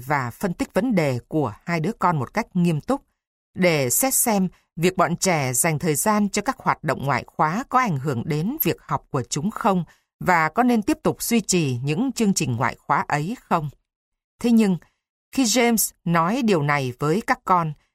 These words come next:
thì cả Julie và Jake đều phản ứng rất gay gắt. Trước tình thế đó, James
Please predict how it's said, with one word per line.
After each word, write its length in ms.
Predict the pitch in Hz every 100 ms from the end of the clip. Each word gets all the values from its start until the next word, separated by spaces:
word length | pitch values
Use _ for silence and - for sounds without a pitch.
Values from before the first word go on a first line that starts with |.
| _
thì 120 | -
cả 260 | - 185 147
Julie 480 | 147 247 233 233 226
và 120 | 156
Jake 260 | 135 - 269 - _
đều 320 | - 156 139 131 -
phản 200 | 147 -
ứng 280 | 147 185
rất 320 | 233 247 269 -
gay 240 | 156 123
gắt. 180 | 180 220 _ _ _ _ _ _ _ -
Trước 240 | 302 -
tình 260 | 175 135 110
thế 200 | - 190
đó, 400 | 170 156 202 269 _ -
James 380 | 185 175 165 -